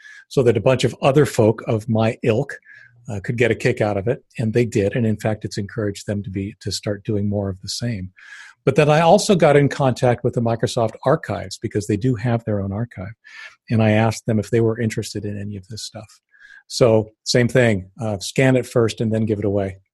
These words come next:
uh, and hopefully give it to the right person, be it a museum or corporate archives or wherever.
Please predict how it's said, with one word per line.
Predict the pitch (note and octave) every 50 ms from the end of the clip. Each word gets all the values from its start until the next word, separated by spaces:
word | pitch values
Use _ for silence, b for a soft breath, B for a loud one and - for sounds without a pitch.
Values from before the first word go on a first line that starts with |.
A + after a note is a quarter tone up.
| _ -
uh, | A#2+ G#2+ G#2+ G#2 G#2 A2
and | A2+ A#2 A#2 A2+ G#2+ G#2+ - _ _ -
hopefully | A2 G#2+ B2+ C3+ C3+ - C#3 B2+
give | A2 A#2+ A2+
it | A2+ -
to | - B2
the | A#2+
right | G#2+ A2 A2 G#2+ -
person, | - - C3 A#2 - - A2
be | G2 A2 A2
it | G#2
a | G#2+
museum | G#2 G#2 G2+ G2 G#2+ A2 A2 A2 A2 G#2+
or | G2+ G2 G2
corporate | G2 - - A#2+ - - A2 G#2+
archives | G#2 G#2 - - G2+ G2+ G#2 G2+ -
or | G#2
wherever. | F#2+ F#2+ F#2+ G2 A2 A#2+ A2 G2+ F#2